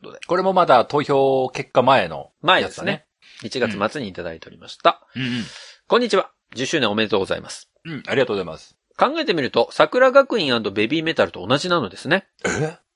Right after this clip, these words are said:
Speaker 1: そうなんですよ。
Speaker 2: へー。
Speaker 1: 二つとも十周年。
Speaker 2: うんうん。
Speaker 1: 自分はハヤツを聞き始めた方が長かったんだと改めて気づき、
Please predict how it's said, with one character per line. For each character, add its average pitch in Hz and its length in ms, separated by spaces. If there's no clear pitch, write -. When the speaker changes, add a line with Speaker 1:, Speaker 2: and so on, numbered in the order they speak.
Speaker 1:
そ - 400
う - 20
な - 100
ん - 40
で - 100
す - 160
よ。 - 80
Speaker 2:
へ 87 60
ー。 90 840
Speaker 1:
二 - 240
つ - 40
と 110 60
も 95 120
十 90 100
周 - 260
年。 - 120
Speaker 2:
う 98 40
ん 98 40
う - 20
ん。 - 120
Speaker 1:
自 220 100
分 247 140
は 254 80
ハ 226 140
ヤ 269 140
ツ - 140
を 147 100
聞 - 160
き 202 100
始 208 160
め 202 120
た - 100
方 101 140
が 92 140
長 123 260
か 165 80
っ - 80
た 107 120
ん 101 40
だ 95 100
と - 80
改 120 280
め 123 100
て 117 100
気 - 100
づ 104 140
き、 - 240